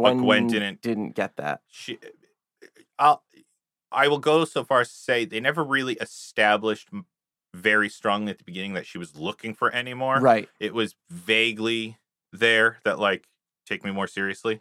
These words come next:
Speaker 1: Right.
Speaker 2: But then we never take her more seriously, even when real shit goes down.
Speaker 1: Right.
Speaker 2: So that's my biggest rant for the whole thing.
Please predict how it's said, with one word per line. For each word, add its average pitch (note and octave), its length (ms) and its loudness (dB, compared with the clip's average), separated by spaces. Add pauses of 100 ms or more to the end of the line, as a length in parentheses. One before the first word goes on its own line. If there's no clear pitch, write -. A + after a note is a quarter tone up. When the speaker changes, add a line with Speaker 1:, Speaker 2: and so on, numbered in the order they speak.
Speaker 1:
Right. A#2+ 280 -2 (160)
Speaker 2:
But - 140 -20
then E2+ 140 -18
we D2+ 80 -16
never D2+ 240 -16
take - 260 -20
her - 60 -20
more - 160 -20
seriously, - 420 -20
even A2+ 220 -2
when F#2+ 220 -2
real E2+ 300 -2
shit - 300 -14
goes C2 180 -14
down. - 160 -18 (220)
Speaker 1:
Right. - 200 -10 (360)
Speaker 2:
So - 80 -16 (520)
that's D3+ 220 2
my A#2 120 2
biggest F2 340 -6
rant B1+ 160 -16 (180)
for D#2+ 80 -10
the C2 60 -14
whole C2+ 100 -14
thing. - 160 -20